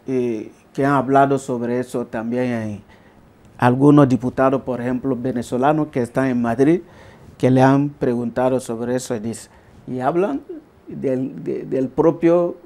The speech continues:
eh, Felipe, Felipe González, que solo anda detrás de, ¿cómo se llama?, un lobbying,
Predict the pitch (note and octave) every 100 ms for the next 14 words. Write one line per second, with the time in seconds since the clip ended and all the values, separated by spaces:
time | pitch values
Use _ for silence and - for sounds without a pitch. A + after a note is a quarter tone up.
0 | - D#3+ C3 - B2+ C#3 - - - C3
1 | C#3+ D3 D#3 C3 A#2 E3 D#3+ A#2 - _
2 | _ _ _ _ _ _ _ C#3 B2+ -
3 | F3 F#3 G#3 G#3 - - F3 D#3 D#3 D#3
4 | C#3+ B2+ C3 C#3 C#3 B2+ A#2 A2+ A2+ G#2+
5 | G#2 B2 C3 B2+ C3 B2+ B2+ E3 C#3+ D3
6 | D3+ D3 D#3+